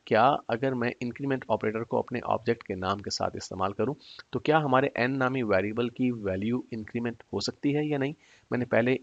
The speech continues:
इन दो lines of codes को कमेंट आउट किया हुआ, मैं इन्हें अनकमेंट कर देता हूँ। ओके, और फिर मैं इस प्रोग्राम को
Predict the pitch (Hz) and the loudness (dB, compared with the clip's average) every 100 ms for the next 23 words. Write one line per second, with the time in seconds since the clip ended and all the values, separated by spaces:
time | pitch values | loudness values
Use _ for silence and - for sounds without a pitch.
0 | - 123 117 113 127 120 110 107 - 104 | -2 -4 -2 0 4 4 2 -4 -2 -2
1 | 98 - 120 - - - _ _ 123 143 | -2 -2 -4 -4 -14 -20 _ _ 0 2
2 | 165 160 151 160 151 156 127 117 - 117 | 4 4 4 2 2 2 -2 -2 -2 -2
3 | 127 139 143 - 143 147 151 151 226 - | -2 0 -2 2 2 4 2 0 -2 -8
4 | _ - - _ - - 127 175 - _ | _ -20 -20 _ -20 -8 -4 -4 -8 _
5 | _ - 107 - - 175 190 123 117 - | _ 0 0 0 2 2 2 -2 -2 -2
6 | - 113 113 117 - 185 | -2 2 2 0 0 -2